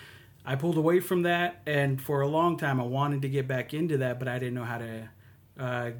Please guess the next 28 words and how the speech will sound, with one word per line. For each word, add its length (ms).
get 220
back 280
into 340
planning 480
the 80
services 680
or 180
where 300
to 80
do 120
the 120
services. 600
And 240
so 120
I 120
kinda 320
let 160
it 100
drop 380
off, 420
and 300
I 160
didn't 240
really 220
do 180
much 300
about 340
it. 220